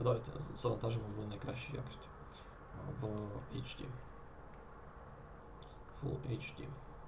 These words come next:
Е, і він у нас зараз буде завантажуватись. Каже, що ми номер, е, четвертий в черзі були. І зараз, е, все в нас буде окей. Е, він у нас завантажиться в форматі М П чотири, тобто як, е, звичайне відео.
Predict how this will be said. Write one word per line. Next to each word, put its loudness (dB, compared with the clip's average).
Е, 4
і 8
він 10
у 10
нас 4
зараз 0
буде 2
завантажуватись. 4
Каже, 8
що 0
ми 10
номер, 8
е, 0
четвертий 0
в 0
черзі 6
були. 8
І 8
зараз, 6
е, 2
все 4
в 8
нас 8
буде 4
окей. 4
Е, -2
він 12
у 12
нас 12
завантажиться 10
в 10
форматі 4
М 8
П 6
чотири, 2
тобто 2
як, 4
е, 6
звичайне 2
відео. 0